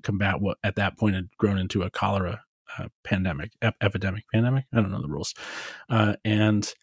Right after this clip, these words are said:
that trip was life-changing because, you know, I knew that there were places in the world, like, I had an idea of what Haiti was, what condition it was in.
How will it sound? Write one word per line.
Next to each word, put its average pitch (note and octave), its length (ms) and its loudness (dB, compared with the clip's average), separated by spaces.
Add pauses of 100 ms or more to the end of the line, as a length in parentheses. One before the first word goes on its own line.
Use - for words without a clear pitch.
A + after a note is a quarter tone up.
(320)
that B2 380 2
trip - 380 2
was G#2+ 640 0
life-changing A2 880 0
because, G#2+ 920 0 (1400)
you D3+ 100 4
know, C#3 220 8
I C#3 220 6
knew B2 380 8
that D3 140 4
there B2+ 120 4
were A#2+ 80 6
places A2+ 400 4
in A2 60 0
the G#2+ 80 2
world, G#2+ 200 6
like, A#2 160 0
I C#3 120 2
had D3+ 160 4
an B2+ 80 8
idea A2+ 260 6
of G#2 100 2
what G#2 120 0
Haiti G2+ 260 0
was, F#2+ 400 -6 (1040)
what A2+ 260 -2
condition G#2+ 400 4
it A2+ 80 2
was A2+ 160 0
in. B2 200 0